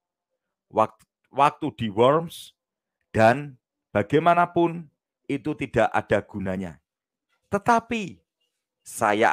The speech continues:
akan membuat diri saya didengar dan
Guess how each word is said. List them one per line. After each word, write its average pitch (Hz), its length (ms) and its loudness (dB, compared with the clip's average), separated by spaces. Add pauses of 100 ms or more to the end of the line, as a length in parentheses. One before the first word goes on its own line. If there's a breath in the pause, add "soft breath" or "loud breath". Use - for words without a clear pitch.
akan 104 240 -4
membuat 113 560 2
diri 156 240 -6
saya 147 240 -2
didengar 101 640 -6 (480)
dan 110 480 2